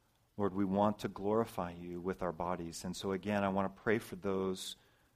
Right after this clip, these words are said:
who have an exceedingly low view of their bodies. And I pray that right now, by the grace of God, by the power of the Holy Spirit, that they might even at this moment be seeing their bodies in a, in a new way, in a way that sees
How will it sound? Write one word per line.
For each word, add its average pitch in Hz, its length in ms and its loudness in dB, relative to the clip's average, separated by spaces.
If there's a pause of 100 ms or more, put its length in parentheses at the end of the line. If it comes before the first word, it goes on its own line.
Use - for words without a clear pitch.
(120)
who 98 60 -2
have 95 240 2
an 98 80 2
exceedingly 98 720 0
low 95 240 4
view 95 280 -2
of 90 120 -2
their 87 120 -4
bodies. 90 520 -4
And 92 100 -4
I 90 60 -2
pray 101 380 2
that 90 120 2
right 87 260 -4
now, 98 300 2
by 92 220 2
the 92 80 0
grace 104 760 0
of 98 160 -12
God, 98 380 4
by 92 100 2
the 92 80 -2
power 101 320 2
of 98 80 -2
the 98 60 -2
Holy 92 220 -4
Spirit, 101 400 0
that - 140 -14
they 95 120 -6
might 98 280 0
even 95 380 -4 (160)
at - 120 -20
this - 180 -14
moment 98 400 -2
be 92 80 -12
seeing 98 320 -4
their 87 100 -4
bodies 90 460 -2
in 90 100 -4
a, 87 140 -6 (500)
in 98 140 -2
a - 20 -2
new 95 180 -2
way, 85 360 -8 (2000)
in 90 100 -6
a 92 60 -2
way 92 220 4
that 90 160 -2
sees 92 720 -4